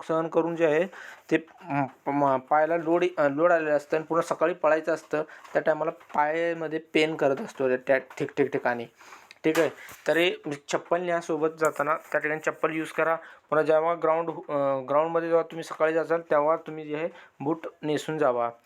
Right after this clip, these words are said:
आणि ज्या ठिकाणी तुम्हाला बॅरिकेडमध्ये बसू दिली, तिकडून काय वरगळला बॅरिकेड लावलेला आहे, वरगळ आहे, आणि त्या रोडवरती आहे, रोडच्या खालून ते पाणी आलेलं असतंय. पाणी आल्यामुळं काय होतं भावांनो, त्या ठिकाणी तुम्हाला खाली बसायचं व्हा म्हणचाल, तर तुम्ही काय करतो, खाली एकदम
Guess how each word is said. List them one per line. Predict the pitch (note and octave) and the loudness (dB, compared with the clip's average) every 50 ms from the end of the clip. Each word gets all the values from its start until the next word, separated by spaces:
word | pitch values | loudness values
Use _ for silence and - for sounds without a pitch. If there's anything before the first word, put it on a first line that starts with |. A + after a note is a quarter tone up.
| - - - - - | -20 -20 -18 -6 -2
आणि | C#3+ D3 C#3+ | -2 2 2
ज्या | D#3 E3 | 2 0
ठिकाणी | D#3+ E3 E3 E3 E3 - | 2 0 -2 -2 -2 -4
तुम्हाला | E3 E3+ E3+ E3 E3+ | 0 0 2 2 4
बॅरिकेडमध्ये | D#3+ E3 D3 C#3+ D3+ D3 D#3+ D#3+ E3 E3 E3 | 4 4 2 2 0 -4 -6 -6 -4 -4 -2
बसू | D#3+ D#3+ D3+ - D#3 | -2 -4 -4 -4 -10
दिली, | D3+ E3 D#3+ D#3 C3 A#2+ | -8 -8 -6 -4 -6 -6
तिकडून | A#2 _ _ _ - C#3+ C#3+ C#3+ D3+ E3+ E3 | -8 _ _ _ -8 -6 -4 -2 -2 -2 -2
काय | E3 D#3+ D#3 D#3+ | 0 0 0 0
वरगळला | D#3+ D#3+ D#3 C#3 C3+ D3 D#3+ E3 D#3+ E3+ | 2 0 0 0 2 2 2 4 4 4
बॅरिकेड | D#3+ D#3+ D3 D3+ D3 D#3 D#3 D#3 | 2 2 0 0 -2 -4 -2 0
लावलेला | D#3 D3+ D#3 D#3 D3+ D#3 | 0 0 0 0 -2 -2
आहे, | D3+ D#3 | -2 -2
वरगळ | D#3 D3+ C#3 B2+ C3 D3+ D3+ | 0 -2 -2 -2 -2 -2 -2
आहे, | D3 D3 D3+ E3+ G#3 _ - - - - _ - | -2 -2 -4 -8 -12 _ -20 -20 -20 -20 _ -6
आणि | C#3 C#3+ C#3+ | -6 -4 0
त्या | - E3 | 2 2
रोडवरती | D3+ D3 D#3 E3 E3 E3+ E3+ E3 D#3+ - E3 | 2 4 2 2 4 4 2 2 2 0 2
आहे, | D3+ D#3 D#3+ | 2 2 2
रोडच्या | D3+ D3 D#3+ E3 D#3+ - - F3 F3 | 2 2 0 0 0 2 -2 0 0
खालून | - - D#3 D#3 E3+ F3 | 0 -4 -4 -4 -4 -6
ते | E3+ F3 E3+ E3+ | 0 2 2 2
पाणी | E3+ E3+ E3 C#3+ C#3+ C#3+ | 4 2 -2 -2 0 0
आलेलं | D3 D3 D3 C#3+ C3+ C3 | 0 0 0 -2 -2 -4
असतंय. | C3 - - - A#2 A2 - _ _ _ - - - _ _ _ - | -6 -6 -4 -4 -4 -4 -6 _ _ _ -20 -20 -20 _ _ _ -2
पाणी | E3 D#3 D3+ D3+ E3+ | 0 0 0 0 0
आल्यामुळं | F3 E3+ E3 E3+ E3+ E3+ E3+ E3+ | 0 2 2 2 0 0 -2 0
काय | E3 E3 E3 | 2 2 0
होतं | E3 E3 D#3+ - E3+ E3 | 0 0 -2 -2 0 2
भावांनो, | D#3+ D3+ D3+ D#3 D#3+ E3 | 4 4 4 4 2 0
त्या | D#3+ - D#3+ | 0 0 -2
ठिकाणी | D#3+ D#3 D#3 D#3+ D#3+ E3 E3 | -2 -2 -2 -2 -2 -4 -6
तुम्हाला | E3 - - C#3 C#3+ D3 D#3 D3+ - | -6 -8 -4 0 0 2 2 0 -2
खाली | - D3 D3+ D#3+ | -4 -6 -4 -2
बसायचं | D#3 D3+ D3+ E3 D#3 E3 | -2 -2 -2 -2 -2 0
व्हा | D#3+ D#3+ | 0 0
म्हणचाल, | D#3+ D#3+ D#3 C#3+ - D#3+ D3+ B2 C3 _ - - _ _ - | 0 -2 -6 -6 -4 -4 -4 -4 -4 _ -20 -20 _ _ -16
तर | - C3+ | -16 -10
तुम्ही | C3+ D3 D#3+ E3 | -8 -4 -4 0
काय | D#3+ D#3+ D#3+ D#3 | 0 0 0 0
करतो, | D#3+ D#3 D#3 E3 D#3+ | -4 -4 -4 -4 -4
खाली | - - D3 D#3 D#3+ | -2 -4 -4 -4 -4
एकदम | D3+ C#3 D#3 D#3 | -4 -6 -8 -8